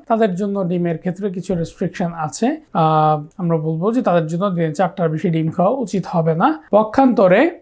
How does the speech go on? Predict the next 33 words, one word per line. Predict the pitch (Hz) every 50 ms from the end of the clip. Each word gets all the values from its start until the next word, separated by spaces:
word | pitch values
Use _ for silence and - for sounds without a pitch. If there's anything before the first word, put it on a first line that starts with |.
| _
একটা | - 220 - - - 247
ডিমে | 214 233 220 226
প্রায় | 202 214 220 202
বিশ | 180 196 190 - -
মাইক্রোগ্রাম | 208 190 196 208 185 190 190 180
পরিমাণ | 185 180 170 170 175
সেলেনিয়াম | 175 170 - 175 165 165 165 160 151
থাকে। | 151 - 175 170 - 262 311 311 - - -
So | 190
আপনি | 170 165 190 180 175
যদি | 180 170
তিনটা | - 240 240 233 226 247
ডিম | 214 226 208 196
খান, | 196 226 233 247 262
আপনার | 254 202 180 - 196 180
কিন্তু | 165 180 170 170 254
সেলেনিয়ামের | 240 - 220 170 165 160 156 156 165 165
রিকোয়ারমেন্ট | 160 156 - 180 165 160 196 269 285 285 - _
ফুলফিল | - - 220 226 220 180 - - 196 175
হয়ে | 160 135 175 160 147 143
যাচ্ছে | 143 139 131 - - - 202 254 320 311 - _ _
স্বাভাবিক | - - 202 196 190 180 160 151 143
অবস্থায়, | 139 139 143 135 - - 151
কিন্তু | 151 160 156 170 240 294 294 - - -
হাইপোথাইরয়েড | - 196 208 214 - 262 254 - - 226 208 208 202 190 160
রোগের | 180 170 165 165
জন্য | 156 175 165 160 190 233
এটা | 269 240 202 165 180
সবসময় | 147 170 165 - - 175 156 151 147 156 - -
এমন | 160 165 196 277 285 - - -
হয় | 190 175 165
না। | 139 131 - _ - 202
গেল | 165 185 196 208 214 214 233 233